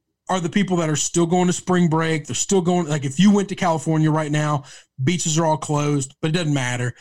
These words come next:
You go out there on a beautiful day on Saturday. You know, I listen to a lot of podcasts that are all based out of L A, and these guys are like, "We drive up and down the Strip just to give us something to do. We're in our cars,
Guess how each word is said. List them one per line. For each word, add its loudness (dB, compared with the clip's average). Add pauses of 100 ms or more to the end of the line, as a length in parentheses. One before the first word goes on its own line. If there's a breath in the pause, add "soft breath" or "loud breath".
(180 loud breath)
You -4
go 2
out 0
there 0
on 0
a -2
beautiful 0
day -2
on 0
Saturday. -2 (520 loud breath)
You 4
know, 0
I 2
listen 0
to 2
a 0
lot -2
of -6
podcasts -2
that -4
are 0
all 0
based -4
out -2
of -4
L -4
A, 0
and 0
these 0
guys -4
are -10
like, -6
"We 2
drive 0
up -2
and 0
down -2
the -2
Strip -4
just -6
to -8
give -6
us -4
something -6
to -8
do. -2
We're -10
in -4
our -6
cars, -6